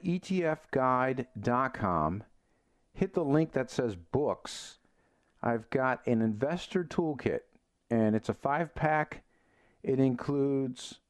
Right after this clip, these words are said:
uh, five downloadable P D Fs. It's got, uh,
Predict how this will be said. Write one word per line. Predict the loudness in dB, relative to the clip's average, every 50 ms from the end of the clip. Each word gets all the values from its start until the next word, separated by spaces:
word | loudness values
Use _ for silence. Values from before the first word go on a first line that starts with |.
| _ _ _ -2
uh, | 0 0 0
five | -2 -2 -2 0 0 0 0 0
downloadable | 0 0 0 2 2 2 2 2 2 0 0 0 0 -2 -2
P | -2 0 0
D | 2 2 4 4
Fs. | 2 2 0 -2 -6 -12 -18 -18 -20 -20 _ _ _ _ _ _ _ _ _ _ _ _ _
It's | -2 -2 -2 -2 -4
got, | -4 0 2 4 4 4 2 0 0 2
uh, | 2 2 4 4 2 2